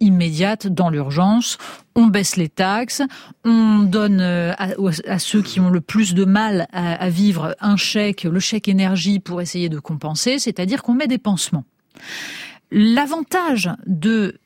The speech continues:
cette, paradoxal de cette montée des prix des matières premières, de l'énergie, c'est-à-dire de produits de première nécessité,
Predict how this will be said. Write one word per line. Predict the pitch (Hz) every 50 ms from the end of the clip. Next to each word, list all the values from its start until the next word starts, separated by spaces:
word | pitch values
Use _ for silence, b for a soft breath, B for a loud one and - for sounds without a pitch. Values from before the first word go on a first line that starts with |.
| - - - -
cette, | - - - - - 196 175 - - 185
paradoxal | 175 - 196 214 220 202 214 202 - - 247 226 214 185 170 - - 190
de | 180 160 151 202 214 208 202 185 - -
cette | 185 - - - 185 165 _ - 185
montée | 170 175 190 220 226 202 - - 226 220
des | 180 190 190
prix | - - - - 220 208 196 165 _ _ _ B B B B B B B B
des | 175 156 165
matières | 160 165 165 - 175 165
premières, | - - 233 220 208 202 202 196 196 196 196 190 196
de | 175 147 180
l'énergie, | 175 180 190 185 196 226 233 196 180 196 202 202
c'est-à-dire | 190 - - 185 - 185 185 175 196 226 220 196 -
de | 175 165 151 180
produits | 156 - - 175 208 196 185 196 214 214 196 190
de | 160 151 160
première | 147 - - 214 208 226 226 214
nécessité, | 196 196 190 - - 202 180 - - 202 - - 208 208 196 175